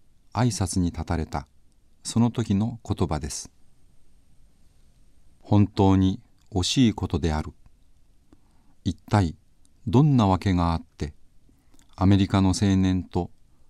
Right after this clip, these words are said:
日本の青年が殺し合わねばならんのだ。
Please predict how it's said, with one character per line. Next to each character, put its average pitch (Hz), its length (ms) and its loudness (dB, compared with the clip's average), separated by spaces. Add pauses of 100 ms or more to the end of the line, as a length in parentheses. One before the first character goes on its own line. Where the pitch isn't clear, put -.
(140)
日 104 120 4
本 120 280 4
の 101 80 2
青 98 320 0
年 90 300 0
が 92 180 -4 (840)
殺 120 280 -2
し - 180 -2
合 113 120 2
わ 110 80 2
ね 107 120 2
ば 110 160 0
な 90 160 0
ら 110 120 2
ん 110 100 2
の 82 80 -2
だ。 - 180 -10